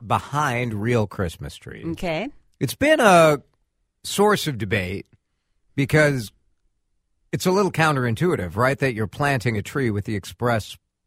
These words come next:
Speaker 1: purpose of chopping it down when it's between six and ten feet tall.
Speaker 2: They're so sustainable, though, right?
Speaker 1: They're very sustainable.
Speaker 2: Yeah.
Speaker 1: And they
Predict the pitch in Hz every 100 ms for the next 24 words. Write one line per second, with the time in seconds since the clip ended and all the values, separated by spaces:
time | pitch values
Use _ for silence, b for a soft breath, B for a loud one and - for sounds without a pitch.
0 | _ 131 113 104 98 - 95 85 - 107
1 | - _ _ _ _ _ 139 110 101 98
2 | 113 113 110 107 101 98 90 - - _
3 | _ _ _ _ 110 147 127 104 151 131
4 | - 107 127 110 - 95 80 120 107 -
5 | - 233 - 294 - 220 - 156 127 120
6 | 117 107 120 151 - _ _ _ _ _
7 | _ 117 120 85 82 104 147 214 240 -
8 | 147 - 104 76 67 64 71 - - _
9 | _ _ _ _ _ _ 131 131 135 131
10 | - _ _ _ _ _ _ _ 120 135